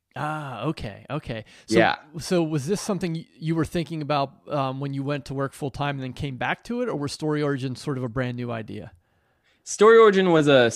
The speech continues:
Speaker 2: a sort of brand new idea. So I, I was thinking about Story Origin and what I wanted to build for about a year before I left my,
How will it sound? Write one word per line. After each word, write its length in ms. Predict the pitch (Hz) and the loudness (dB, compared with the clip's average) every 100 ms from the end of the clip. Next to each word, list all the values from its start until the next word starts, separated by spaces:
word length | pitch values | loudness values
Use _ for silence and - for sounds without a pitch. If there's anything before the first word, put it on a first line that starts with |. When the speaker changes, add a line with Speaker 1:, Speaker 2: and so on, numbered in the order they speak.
| - | 0
Speaker 2:
a 100 | 135 | 0
sort 280 | 123 - 165 | 2 4 6
of 200 | 156 120 | 6 4
brand 280 | 120 107 98 | 4 4 4
new 160 | 101 95 | 2 2
idea. 400 | 95 98 98 95 | 2 2 2 2
So 480 | - 117 113 113 - | 4 4 6 4 2
I, 720 | 98 113 120 117 117 117 - _ _ - | 4 4 4 2 0 -2 -6 _ _ 0
I 160 | 117 127 | 4 4
was 920 | 123 - 147 127 135 131 123 - - _ _ | 2 -4 -2 4 4 4 -2 -8 -10 _ _
thinking 440 | - - 190 196 185 | -4 2 4 4 4
about 280 | 151 135 135 | 6 4 2
Story 400 | - 135 127 117 | -2 2 2 2
Origin 800 | 117 117 113 117 110 110 107 | 2 0 0 -4 -4 -4 -4
and 420 | 107 - 110 113 110 | -8 -6 -6 -4 -2
what 140 | 120 | 0
I 100 | 131 | 0
wanted 400 | 123 117 117 107 | -4 -4 -4 -4
to 60 | 104 | -6
build 600 | 101 110 104 101 101 107 _ _ _ | -2 0 2 0 -2 -8 _ _ _
for 140 | 127 | -2
about 240 | 120 131 | 2 2
a 60 | 120 | 2
year 540 | 107 113 123 120 110 | -2 -4 -2 0 0
before 440 | 98 101 101 107 95 | 0 -4 -6 -2 0
I 100 | 92 | 0
left 420 | 101 92 - - | 0 -2 -4 -10
my, 600 | 107 98 90 87 90 98 | -6 -2 -2 -2 -4 -8